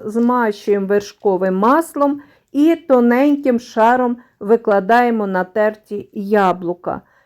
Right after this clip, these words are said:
Посипаємо цукром і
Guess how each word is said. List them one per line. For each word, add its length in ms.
Посипаємо 1000
цукром 760
і 300